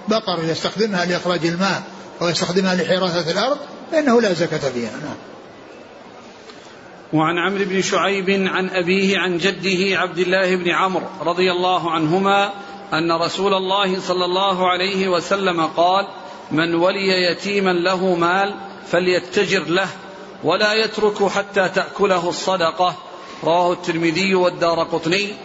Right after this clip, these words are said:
Speaker 2: وإسناده ضعيف، وله شاهد مرسل عند الشافعي.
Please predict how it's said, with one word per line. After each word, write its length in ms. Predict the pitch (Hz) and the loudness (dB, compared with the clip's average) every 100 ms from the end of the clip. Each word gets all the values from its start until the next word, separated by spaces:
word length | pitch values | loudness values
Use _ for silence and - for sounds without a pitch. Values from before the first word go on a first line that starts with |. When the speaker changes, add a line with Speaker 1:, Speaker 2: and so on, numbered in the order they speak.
| 156 | -2
Speaker 2:
وإسناده 760 | 156 135 165 170 165 165 170 160 | -2 0 0 2 2 2 2 2
ضعيف، 500 | 151 180 202 208 - - - - | 0 0 0 -2 -6 -16 -18 -4
وله 380 | 143 160 156 165 | 0 0 2 0
شاهد 500 | 156 180 196 190 175 | 2 2 4 2 2
مرسل 720 | 165 160 196 190 196 196 196 | 2 2 2 2 0 2 0
عند 260 | 165 180 175 | 0 0 0
الشافعي. 720 | 190 180 170 151 156 165 165 | 0 2 0 0 0 0 0